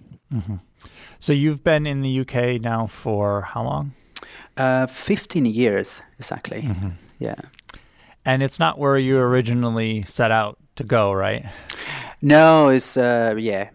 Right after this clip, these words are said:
Speaker 2: I initially was traveling f-, to Mexico and things didn't work out there, and I headed for Spain, and then I got diverted into London. <laughs>
Speaker 1: <laughs> And it, it is your travel metaphor, <laughs> uh, brought to life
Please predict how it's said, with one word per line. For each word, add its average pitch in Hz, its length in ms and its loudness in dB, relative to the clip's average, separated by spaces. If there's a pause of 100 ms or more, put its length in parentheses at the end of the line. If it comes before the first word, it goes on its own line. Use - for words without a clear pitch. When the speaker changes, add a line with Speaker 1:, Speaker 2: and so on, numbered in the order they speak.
Speaker 2:
I 110 140 -8
initially 117 440 -4
was 107 260 -4
traveling 104 720 -6
f-, - 180 -20
to - 120 -10
Mexico 113 500 -6
and 107 100 -4
things 104 200 -8
didn't 104 200 -8
work 98 220 -4
out 98 140 -6
there, 120 420 -4
and 98 320 -10
I 101 60 -8
headed 104 320 -8
for 101 180 -6
Spain, 127 560 -4 (380)
and 117 300 -4
then 117 220 -2
I 120 100 -4
got 123 160 -4
diverted 123 420 -2
into 120 180 -10
London. 139 300 -8 (200)
<laughs> - 0 -
Speaker 1:
<laughs> 131 760 -2 (420)
And 147 180 2
it, 147 180 -6 (140)
it 139 180 0
is 135 300 2
your 131 600 2
travel 127 580 0
metaphor, 107 720 0 (300)
<laughs> - 280 -16
uh, 135 160 0
brought 120 400 0
to 135 120 0
life 117 520 -2